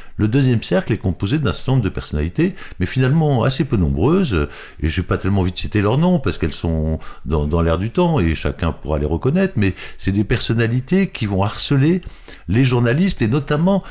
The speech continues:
les journalistes de terrain, et c'est ça qui est très important. C'est-à-dire que la bataille, là, elle devient plus idéologique, elle devient sur le terrain. Évidemment, le premier exemple de ça, c'est Charles Anderlin,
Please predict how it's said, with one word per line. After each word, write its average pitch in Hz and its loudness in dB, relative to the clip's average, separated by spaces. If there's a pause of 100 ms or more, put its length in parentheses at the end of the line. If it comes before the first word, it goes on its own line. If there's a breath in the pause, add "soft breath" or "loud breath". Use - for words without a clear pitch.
(140)
les 160 2
journalistes 139 0
de 113 2
terrain, 107 -2
et 101 -2
c'est - -4
ça - -4
qui 127 -6
est - -2
très - -4
important. 73 -6
C'est-à-dire 73 -6
que - -4
la 90 2
bataille, 107 0
là, 123 2
elle 101 0
devient 101 0
plus 135 2
idéologique, 107 0 (320 loud breath)
elle 98 0
devient 113 2
sur 101 -2
le 101 0
terrain. 73 -4 (440 loud breath)
Évidemment, 101 2 (320 loud breath)
le 78 2
premier 82 2
exemple 69 -2
de 67 -2
ça, 67 -2
c'est - -8
Charles 64 -2
Anderlin, 135 0